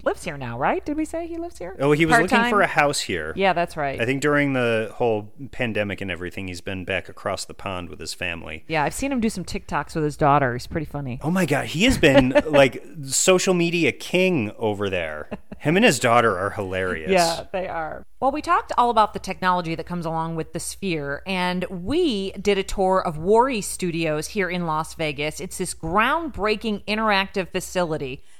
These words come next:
Speaker 1: that is brand new, and there's nothing like it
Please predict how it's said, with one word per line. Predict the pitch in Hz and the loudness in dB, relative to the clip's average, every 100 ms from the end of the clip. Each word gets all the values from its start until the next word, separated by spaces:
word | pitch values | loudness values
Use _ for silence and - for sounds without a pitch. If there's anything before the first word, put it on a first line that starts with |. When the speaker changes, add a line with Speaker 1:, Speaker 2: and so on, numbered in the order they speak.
| - | -4
Speaker 1:
that | 175 | -2
is | 170 | -2
brand | 156 156 196 233 269 | -2 0 2 2 0
new, | 233 196 170 156 156 - - - | 0 2 2 0 -4 -10 -16 -4
and | 196 | 0
there's | 208 185 | 0 0
nothing | 208 277 349 | 0 2 0
like | 220 170 262 - | 2 4 4 2
it | 160 - | -2 -2